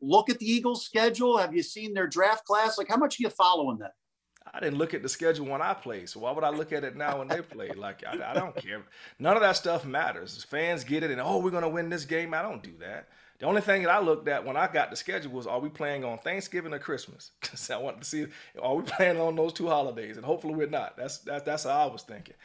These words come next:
Speaker 2: But other than that, man, you gotta line up each week and you gotta play and, and whoop that team in front of you. So you can't look ahead of time and say, "We got this, we on, this was easy, this was easy," 'cause you never know what's gonna happen in training camp.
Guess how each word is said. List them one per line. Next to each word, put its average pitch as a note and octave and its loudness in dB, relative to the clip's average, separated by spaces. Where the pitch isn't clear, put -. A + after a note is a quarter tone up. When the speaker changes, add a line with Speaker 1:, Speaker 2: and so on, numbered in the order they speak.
Speaker 2:
But - -4
other F#3 4
than C3 -2
that, E3 2
man, B2+ -10
you E3+ -10
gotta D#3 2
line D3 2
up D3 -4
each F3+ -10
week D3 -8
and B2+ -8
you C#3 -8
gotta C3+ -4
play D3 -4
and, C#3 -6
and B2 -8
whoop D#3+ -4
that C#3+ -4
team E3 -6
in D3 -4
front F3 -6
of B2 -8
you. G#2+ -12
So - -8
you C3+ -8
can't E3 -4
look D3+ -2
ahead C3+ -4
of C#3 -6
time C3+ -2
and A#2+ -8
say, B2+ -6
"We B2+ -6
got C3 -4
this, C#3 -4
we C#3 -12
on, C3+ -10
this C#3 -6
was C3+ -10
easy, C#3+ -10
this C3+ -8
was C#3 -12
easy," C3+ -10
'cause B2 -14
you D#3+ -8
never D#3+ 0
know D3+ -2
what's D3 0
gonna C#3 -2
happen C3 -4
in A#2 -10
training D#3+ -2
camp. D3+ -4